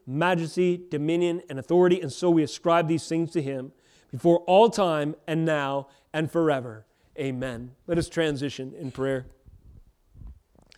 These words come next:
O Lord, we thank you for the testimony of your scripture, which proclaims to us in authority and clarity, so long as you open our eyes,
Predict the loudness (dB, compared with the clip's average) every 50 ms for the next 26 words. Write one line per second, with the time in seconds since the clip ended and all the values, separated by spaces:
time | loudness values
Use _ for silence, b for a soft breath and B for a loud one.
0 | b b b b b b -2 2 4 6 6 6 4 2 0 0 0 0 0 -2
1 | -4 -4 -4 -6 -6 -4 -4 -4 -4 -2 -2 -4 -2 0 0 0 0 0 -2 -2
2 | -4 -6 -8 -4 -4 -4 -4 -4 -12 -14 -14 -20 _ _ _ _ _ _ _ _
3 | _ -2 -2 -2 0 2 2 2 2 2 -2 -4 0 2 2 4 4 2 0 -2
4 | -4 -8 -10 -8 -8 -6 -8 -10 -14 -16 -16 -12 -10 -8 -8 -6 0 2 4 4
5 | 4 2 0 -4 -10 -10 -8 -8 -8 -8 -8 -2 2 4 4 4 4 0 -2 -8
6 | -10 -12 _ b b b b b b -10 -2 0 4 4 6 6 6 4 4 2
7 | 0 -2 -4 0 2 2 2 2 0 -4 -4 -4 -4 -4 -4 -4 -4 -4 -4 -6
8 | -8 -10 -14